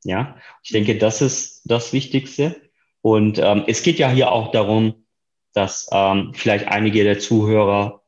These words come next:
eventuell unzufrieden sind mit ihrem Job. Und was ich als, ich rede mal jetzt als Recruiter und als Unternehmer selbst,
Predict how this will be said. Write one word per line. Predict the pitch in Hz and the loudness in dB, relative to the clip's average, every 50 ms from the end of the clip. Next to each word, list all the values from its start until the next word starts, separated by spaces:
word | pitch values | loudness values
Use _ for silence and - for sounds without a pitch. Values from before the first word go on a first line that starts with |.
| _ - | _ -4
eventuell | 101 95 101 101 98 82 82 - - 95 - | -2 0 0 -2 -4 -4 -4 -2 -2 -2 0
unzufrieden | - 127 139 139 170 151 - - - 147 147 139 | 2 0 0 0 -2 -6 -4 -2 0 2 2 2
sind | 139 151 156 175 - - _ - | 2 0 -2 -2 -4 -8 _ -10
mit | 107 - - | -8 -6 -4
ihrem | - 95 95 95 | -4 -2 -2 -2
Job. | - - 185 - - - _ _ _ _ _ _ _ _ _ _ _ _ _ _ _ - - | -2 -2 -4 -4 -6 -14 _ _ _ _ _ _ _ _ _ _ _ _ _ _ _ -6 -4
Und | 107 92 92 92 - - - - - - - | -2 -2 -2 -4 -10 -16 -20 -20 -20 -4 0
was | 104 107 - - - | 0 0 0 2 0
ich | 160 151 - - | 0 0 2 2
als, | 101 104 104 - 120 | 2 2 2 0 0
ich | 104 90 - - - | 0 0 -2 -2 0
rede | 107 110 113 113 | 0 0 2 2
mal | 101 104 101 101 101 | 2 2 2 0 0
jetzt | 98 98 - - | -2 -2 -2 -4
als | 95 101 - - | -6 -6 -6 -8
Recruiter | - 98 - - - 131 127 123 - - 135 113 - | -10 -10 -10 -4 -2 -2 -2 -2 -2 -2 0 0 0
und | - 98 95 - - | -2 -4 -4 -4 -2
als | 92 90 87 - | -2 -2 -4 -6
Unternehmer | - 95 95 - 98 90 95 95 98 98 92 87 | -6 -8 -6 -4 -4 -4 -2 -2 -2 -2 -4 -4
selbst, | 87 110 117 135 139 135 - - _ | -2 -2 -2 -2 -2 -6 -10 -16 _